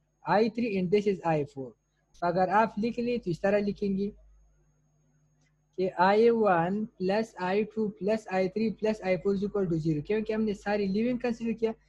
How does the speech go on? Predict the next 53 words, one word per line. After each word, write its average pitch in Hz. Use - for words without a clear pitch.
और 165
एंटरिंग 202
ज़ीरो 160
कंसीडर 147
किया। 147
Now, 156
so 185
we, 240
ये 220
गया, 220
ये 208
करंट 226
आई 233
वन 247
और 185
this 208
is 233
three। -
So -
ये 208
इसके 233
अपोजिट 254
डायरेक्शन 220
में 196
है, 175
तो 160
आई 208
वन 226
is 220
equal 220
to 196
minus 202
three, 135
आई 185
वन 202
is 214
equal 226
to 285
minus 202
three। 160
और 165
ये 240
कौन 240
सा 240
वोल्टेज 226
होगा? 208
वी 196
वन 233
divided 208
by 208
minus 202
J 160
three। 151